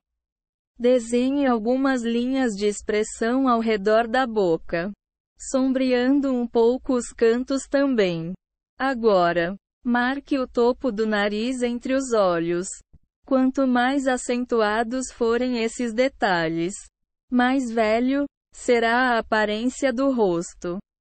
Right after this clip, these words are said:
Complemente o desenho com roupas, se quiser. Apague os traços desnecessários. Passe a borracha em tudo que não deve fazer parte do desenho. Rosto feminino juvenil.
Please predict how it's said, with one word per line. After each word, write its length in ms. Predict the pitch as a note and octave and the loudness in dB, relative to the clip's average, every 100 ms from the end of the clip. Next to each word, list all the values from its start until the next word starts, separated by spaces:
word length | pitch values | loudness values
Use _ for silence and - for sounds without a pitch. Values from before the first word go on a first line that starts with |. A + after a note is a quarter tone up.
| _ C#4 | _ -4
Complemente 920 | C4+ C4 B3+ C4+ C4 B3 B3+ D4 - | 0 0 2 2 4 2 0 -2 -4
o 40 | C4 | -2
desenho 600 | G#3+ A3 G#3+ A3 B3 C4 | 2 0 0 -2 -2 -2
com 300 | - G#3+ A3 | 0 0 0
roupas, 580 | G#3 G#3 A#3 - D4 D4+ - - _ _ - | 2 2 2 2 0 0 -6 -20 _ _ -20
se 240 | - C4+ | -6 -6
quiser. 580 | B3+ C#4+ C4 A3+ F3+ E3 - _ _ _ _ | -2 -2 0 2 2 -2 -8 _ _ _ _
Apague 640 | B3 B3 - A#3+ C4 C4 | -4 -2 0 0 0 0
os 180 | C4 - | -2 -2
traços 600 | - A3+ A3 B3+ - B3 | -4 0 0 -2 -4 -6
desnecessários. 1300 | G3+ A#3+ B3+ C4 - C#4 C#4+ - F#3+ E3+ D#3+ E3 G3+ - - _ _ | -4 -2 0 0 0 0 0 0 0 2 0 -2 -6 -10 -18 _ _
Passe 480 | A#3+ B3 C#4 - C4 | -4 -4 -4 -2 0
a 60 | |
borracha 760 | G#3+ A3+ A3 G#3+ G#3+ B3+ - A#3 | 2 0 0 0 -2 -2 -4 -4
em 160 | A3 | -4
tudo 420 | A3+ A#3 B3+ B3+ C#4 | -6 -6 -4 -4 -4
que 160 | B3 | -4
não 240 | A3+ A#3 A#3 | -2 0 0
deve 380 | A3 A#3 A#3 | 2 2 -2
fazer 440 | A#3+ A3+ G#3 G#3+ A3 | -2 -2 0 0 0
parte 520 | - G#3+ A#3 - C4 | 0 0 0 -4 -6
do 160 | A3+ A3+ | -4 2
desenho. 800 | B3+ C#4 A3+ F#3+ E3 E3 F3 G#3 - _ _ _ _ _ _ _ _ | 2 2 0 -2 -2 -4 -6 -8 -14 _ _ _ _ _ _ _ _
Rosto 540 | B3 B3 B3+ C#4 - C#4 | -4 0 0 -2 -6 -6
feminino 800 | - A#3+ A#3+ A#3 A3+ A#3+ C4+ C4+ | -2 0 2 0 0 0 0 0
juvenil. 800 | A3+ B3+ C4 C#4+ A#3+ F3 E3 | 0 2 2 2 0 -2 -2